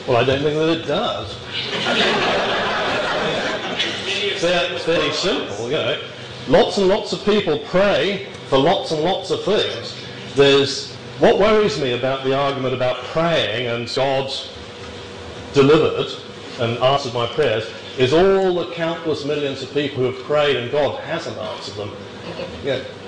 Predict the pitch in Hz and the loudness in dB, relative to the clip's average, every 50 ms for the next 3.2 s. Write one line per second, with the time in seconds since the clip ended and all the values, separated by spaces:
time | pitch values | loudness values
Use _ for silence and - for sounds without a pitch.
0 | - - - - 202 240 262 240 214 180 202 - - - - 226 240 233 226 214 | -10 -4 0 4 6 6 8 6 6 4 4 2 2 0 0 0 2 2 2 2
1 | 185 - 190 165 135 135 - - 185 202 208 185 - 110 110 113 123 131 127 - | 0 0 -2 -2 -4 -6 -4 0 0 2 2 2 0 0 0 0 -2 -2 -4 -2
2 | - 170 175 175 170 160 - - - 131 135 147 185 185 147 - - - - - | -2 0 0 0 0 -2 -2 -4 -2 0 0 0 0 0 0 -2 -4 -8 -10 -8
3 | - - - - | -8 -8 -8 -8